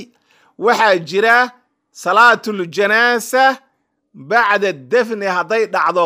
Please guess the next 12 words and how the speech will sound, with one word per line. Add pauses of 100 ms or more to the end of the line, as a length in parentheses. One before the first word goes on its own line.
qofka
inaan
marka
hore
lagu
tukan. (680)
Sidii
Nebiga
calayhi
salaatu
wasalaam (580)
gabadhii